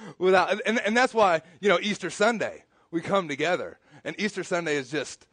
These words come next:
it's amazing. We celebrate. We're celebrating resurrection. We're celebrating hope. And we're, we're celebrating revival in life. But, but then we forget, like, there was Good Friday just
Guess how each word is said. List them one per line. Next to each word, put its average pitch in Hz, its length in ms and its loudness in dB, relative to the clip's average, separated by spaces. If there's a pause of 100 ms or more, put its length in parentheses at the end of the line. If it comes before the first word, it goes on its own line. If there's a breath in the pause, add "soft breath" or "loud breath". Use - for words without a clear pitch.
(180)
it's - 120 -10
amazing. 151 420 -2
We 117 100 -8
celebrate. 135 520 -4
We're 123 100 -10
celebrating 127 580 -4
resurrection. 120 600 -6
We're 113 60 -10
celebrating 117 480 -6
hope. 151 320 -6
And 120 100 -14
we're, 113 140 -16 (240 loud breath)
we're 113 140 -10
celebrating 123 480 -6 (160 loud breath)
revival 143 640 -4
in 135 120 -6
life. 151 420 0 (280 loud breath)
But, 170 320 0 (280 loud breath)
but 143 120 -6
then 180 360 0
we 147 120 -6
forget, 156 260 -4
like, 143 160 0 (180)
there 160 120 0
was 135 180 -8 (120)
Good 151 220 -4
Friday 135 680 -4 (220 soft breath)
just 143 520 -4